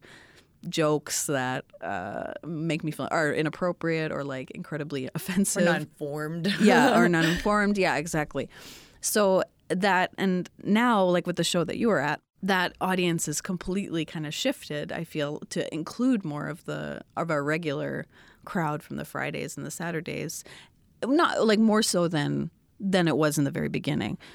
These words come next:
Speaker 1: 'Cause I was, I'm just noticing of, like
Speaker 2: I, yeah, I'm not, I, I think just generally it's what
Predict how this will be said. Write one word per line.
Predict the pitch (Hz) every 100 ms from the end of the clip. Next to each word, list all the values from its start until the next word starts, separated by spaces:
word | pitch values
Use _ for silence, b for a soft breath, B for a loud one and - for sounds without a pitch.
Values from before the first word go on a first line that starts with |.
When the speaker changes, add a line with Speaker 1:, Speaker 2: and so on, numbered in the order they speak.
| B
Speaker 1:
'Cause | 208 190
I |
was, | 175 165
I'm | 190
just | 175 -
noticing | 170 165 165 156 143
of, | 139
like | 143 147 -
Speaker 2:
I, | 254 349 -
yeah, | 226 330 277
I'm | 294 339
not, | 403 -
I, | - - - 247
I | 294
think | - 320 311
just | 233 170
generally | - 233 220 208 185 185 180
it's | 185 - -
what | - 180 170 180 170